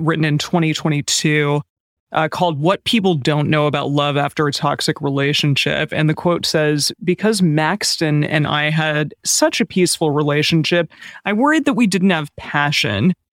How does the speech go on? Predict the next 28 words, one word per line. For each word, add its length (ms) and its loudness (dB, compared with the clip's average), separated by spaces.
What 120 0
I 60 2
didn't 260 2
realize 420 2
was 120 2
that 120 0
passion 460 0
doesn't 240 -2
equal 320 -2
chaos. 800 -2
The 180 0
adrenaline 420 2
spikes 360 -2
from 200 -2
arguing 600 0
may 100 0
feel 240 -2
intense, 580 0
but 120 0
the 100 4
only 220 2
fire 400 -2
they 140 0
fuel 340 0
is 120 0
drama, 480 0
not 280 0
love. 440 -2